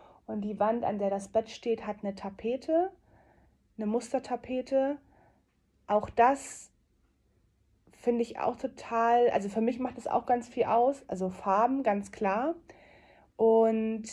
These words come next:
ähm, also auch weiße Wände können natürlich auch schön aussehen. Es kommt wirklich immer darauf an, wie man das Ganze einrichtet und gestaltet und was man da aufhängt.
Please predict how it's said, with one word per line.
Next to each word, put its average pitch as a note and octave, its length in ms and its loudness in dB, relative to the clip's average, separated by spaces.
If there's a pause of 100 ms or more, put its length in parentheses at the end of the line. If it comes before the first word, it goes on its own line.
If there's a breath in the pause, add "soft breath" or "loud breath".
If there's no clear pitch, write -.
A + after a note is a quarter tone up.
ähm, G3+ 760 0 (260)
also F#3+ 260 2
auch - 200 0
weiße F#3 400 8
Wände G3+ 280 6
können G#3+ 180 -4
natürlich G3 420 0
auch G#3+ 180 2
schön G#3 220 -2
aussehen. F3+ 300 0
Es F#3 140 -8
kommt F#3+ 220 0
wirklich F#3+ 180 -8
immer F#3 160 2
darauf F3+ 180 -4
an, F#3 220 -2
wie F#3 80 0
man F3 240 0
das F#3 160 -6
Ganze F#3 320 -4
einrichtet F#3+ 420 -4
und F3 140 -6
gestaltet G3+ 760 2
und F3+ 320 -4 (380 loud breath)
was G3 180 -6
man F#3+ 140 0
da - 80 2
aufhängt. A#3+ 640 2